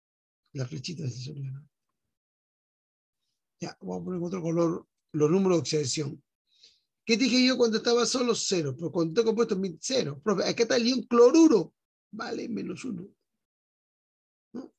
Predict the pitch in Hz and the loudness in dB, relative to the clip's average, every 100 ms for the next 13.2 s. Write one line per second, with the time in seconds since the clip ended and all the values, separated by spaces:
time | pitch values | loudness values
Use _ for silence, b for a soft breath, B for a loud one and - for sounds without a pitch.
0 | - 175 190 226 123 - - 180 220 208 | -12 -8 -4 -4 -4 -8 -8 -4 -4 -2
1 | 254 285 247 196 - 170 170 202 214 - | 0 2 2 0 -2 -4 -4 -8 -10 -8
2 | 247 226 _ _ _ _ _ _ _ _ | -8 -10 _ _ _ _ _ _ _ _
3 | _ _ _ _ _ _ _ 247 320 302 | _ _ _ _ _ _ _ 0 4 4
4 | 214 - 170 160 - - 233 - - - | 2 0 -6 -8 -8 -8 -6 -8 -10 -6
5 | 311 220 208 - _ _ _ _ _ _ | -6 -6 -12 -16 _ _ _ _ _ _
6 | _ _ - 180 220 226 226 240 233 233 | _ _ -6 -2 -2 2 2 4 4 2
7 | - - 147 165 160 - 190 170 160 - | 0 -12 -6 -4 -6 -6 -2 0 -2 -4
8 | - 196 208 - - _ - 160 165 147 | -6 -8 -6 -6 -8 _ -10 -10 -10 -12
9 | - 135 135 _ _ _ _ _ - 208 | -16 -16 -16 _ _ _ _ _ -4 0
10 | 180 190 156 135 160 147 247 302 _ _ | 2 2 2 0 -2 -6 -8 -12 _ _
11 | _ _ - 170 139 175 135 165 147 123 | _ _ -8 -4 -2 -2 -2 -2 -2 -4
12 | 156 131 123 143 135 139 143 151 160 185 | -4 -6 -6 -8 -10 -10 -6 -2 0 -2
13 | 208 - | -6 -14